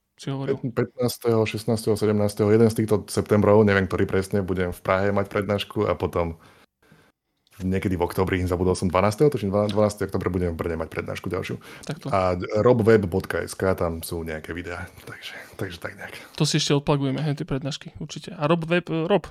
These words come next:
Speaker 1: pre Boha živého, nebuď sprostý.
Speaker 2: Prečo, prečo nie?
Speaker 1: Rob ho.
Speaker 2: Why not?
Speaker 1: <laughs>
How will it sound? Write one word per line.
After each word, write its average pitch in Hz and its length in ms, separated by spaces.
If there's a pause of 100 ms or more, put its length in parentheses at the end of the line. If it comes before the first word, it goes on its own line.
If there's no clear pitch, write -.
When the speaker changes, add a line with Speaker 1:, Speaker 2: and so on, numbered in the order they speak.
Speaker 1:
pre 143 80
Boha 135 240
živého, 135 240
nebuď 156 240
sprostý. 190 400
Speaker 2:
Prečo, - 320
prečo 113 240
nie? 113 160 (240)
Speaker 1:
Rob 285 240
ho. 135 80 (720)
Speaker 2:
Why 202 160
not? 185 240 (160)
Speaker 1:
<laughs> 233 720